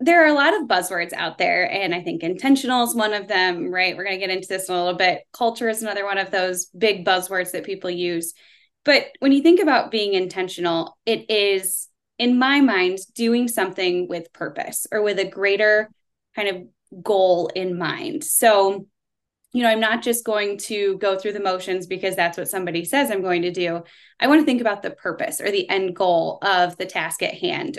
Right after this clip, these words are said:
or the project that we're working on. And also really thinking about the goals and the purpose of not just the company, but how I want to operate as an individual, how I want to operate as a leader, how I want others in my team to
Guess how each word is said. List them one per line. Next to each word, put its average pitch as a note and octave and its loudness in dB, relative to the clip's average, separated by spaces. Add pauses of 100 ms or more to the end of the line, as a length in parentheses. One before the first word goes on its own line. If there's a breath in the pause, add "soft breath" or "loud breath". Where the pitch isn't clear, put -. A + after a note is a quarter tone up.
or F3+ 0
the F3+ -4
project F#3 -2
that F3 -4
we're F#3 -6
working E3+ -2
on. D3+ -4 (600 loud breath)
And C#4+ 8
also D4+ 4 (220)
really C#4+ 2
thinking A3 -4
about F#3+ 0
the G3 -2
goals F#3 0 (120)
and F#3 2
the G3 -2
purpose F#3+ -2
of E3+ 4
not G3+ -2
just F3+ -8
the F3+ -10
company, G3 0
but G#3 2
how G3+ -4
I D#4+ 4
want G#3 4
to - -6
operate E3+ -4
as F3+ -6
an F3+ -2
individual, E3+ -2
how E3+ -6
I F#3+ 0
want G3 0
to - -2
operate F3+ -2
as F3+ -2
a F3+ -2
leader, E3+ -6
how F#3 -4
I F3+ 0
want G#3 0
others F#3 -2 (380 soft breath)
in A#3 4
my G#3 0
team F3 -4
to A3 -6